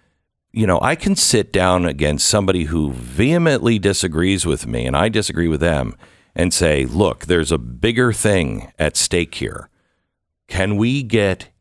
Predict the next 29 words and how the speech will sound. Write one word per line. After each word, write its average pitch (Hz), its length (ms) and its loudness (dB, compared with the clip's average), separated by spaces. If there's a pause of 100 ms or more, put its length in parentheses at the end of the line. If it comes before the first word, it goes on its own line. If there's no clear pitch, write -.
(120)
here 65 680 -2 (400)
on 76 260 0
this, 57 420 -6 (180)
on 82 240 0
this 92 380 0
particular 92 800 -2
thing?" 82 420 -2 (300)
And 117 180 2
if 113 160 -2
you're 113 120 2
dealing 160 380 2
with 170 140 2
somebody 113 360 0
who 95 120 0
doesn't 120 480 -2
have 107 240 0
an 90 100 0
agenda 76 640 0 (100)
of 64 180 -8
winning, 110 640 0 (480)
just 127 340 2
has 117 260 2
an 98 100 0
agenda 95 440 2
that 76 160 0
is 73 220 -2
honest, 120 320 2
they'll 92 180 2
go, 85 500 0